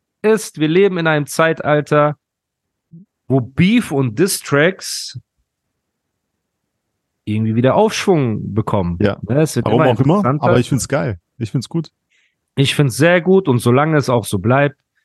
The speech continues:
Speaker 1: ohne Rückenpolitik und, äh, nimm runter und rumschreien und Meltdowns und Leute anrufen, Ondro anrufen und drohen mit Messerstichen und warum stotterst du und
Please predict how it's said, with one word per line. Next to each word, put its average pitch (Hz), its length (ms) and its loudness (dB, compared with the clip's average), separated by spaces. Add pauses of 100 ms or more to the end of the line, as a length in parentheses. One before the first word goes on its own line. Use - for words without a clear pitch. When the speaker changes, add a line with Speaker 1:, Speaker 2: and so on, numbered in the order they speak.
(320)
Speaker 1:
ohne 120 300 2
Rückenpolitik 123 1000 -2
und, 104 500 -4
äh, 104 180 -2
nimm 107 240 0
runter 127 640 0
und 107 120 -2
rumschreien 127 760 0
und 107 200 -2
Meltdowns 123 720 0
und 117 320 -2 (440)
Leute 131 460 2
anrufen, 131 640 0
Ondro 127 400 0
anrufen 127 480 0
und 110 160 -2
drohen 127 380 2
mit 113 180 0
Messerstichen 127 800 -2
und 113 180 -4
warum 113 220 0
stotterst 127 580 -2
du 131 260 2
und 117 340 0